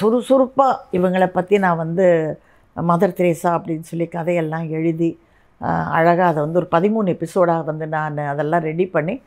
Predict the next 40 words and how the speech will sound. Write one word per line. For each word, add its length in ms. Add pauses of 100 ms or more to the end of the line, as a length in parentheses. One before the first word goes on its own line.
(340)
மெட்ராஸ் 340
தூர்தர்ஷனுக்கு 600
நான் 240
வந்து 80
அதை 120 (100)
சப்மிட் 400
பண்ணேன். 260 (640)
பண்ண 300
உடனே 460
யூஷுவலா 340
வந்து 200
எப்படின்னா 180
அந்த 340
கமிட்டி 440
வந்து 200
அதெல்லாம் 380
படிக்கும், 320
அப்புறம் 220
கமிட்டி 360
வந்து 180
நமக்கு 280
அதை 160 (460)
அப்ரூவல் 440
கொடுக்கும். 360 (580)
So 200
நான் 100
டெய்லி 500
சாமி 300
கும்பிட்றேன், 460
"இது 60
எனக்கு 260
அப்ரூவல் 320
வரணும், 240
இது 140
எனக்கு 220
அப்ரூவல் 340
வரணும், 260
இது 160
அப்ரூவல் 380
வரணும்." 240